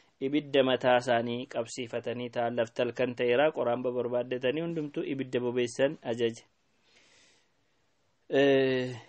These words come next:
itti gaafatamaa warra waardiyyoota gaafa sana kan ture Umar ibn al-Khattaab ture.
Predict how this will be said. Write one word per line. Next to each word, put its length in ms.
itti 220
gaafatamaa 580
warra 720
waardiyyoota 1120
gaafa 280
sana 280
kan 240
ture 320
Umar 240
ibn 160
al-Khattaab 560
ture. 260